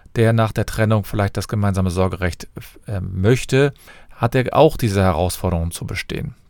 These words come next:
Das eine Mal ist natürlich, dass man eine schlechte Kommunikation unter Umständen hat. Die Kommunikation zwischen den beiden Elternteilen ist sehr, sehr wichtig,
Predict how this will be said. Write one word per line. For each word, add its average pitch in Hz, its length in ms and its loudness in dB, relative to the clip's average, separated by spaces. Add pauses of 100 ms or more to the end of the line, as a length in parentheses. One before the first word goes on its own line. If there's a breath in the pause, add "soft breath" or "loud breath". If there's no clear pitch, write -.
Das - 240 -4
eine 165 400 2
Mal 123 340 0
ist - 280 -6
natürlich, 120 400 -4
dass 110 180 -4
man 113 160 -4
eine 120 380 0 (320 loud breath)
schlechte 110 520 0
Kommunikation 127 920 0
unter 92 240 0
Umständen 82 540 -4
hat. 82 220 -8 (160)
Die 120 80 -2
Kommunikation 139 920 0
zwischen 123 380 -2
den 113 160 0
beiden 104 260 2
Elternteilen 117 800 0
ist - 340 -10
sehr, 113 380 2
sehr 98 220 0
wichtig, 135 500 -4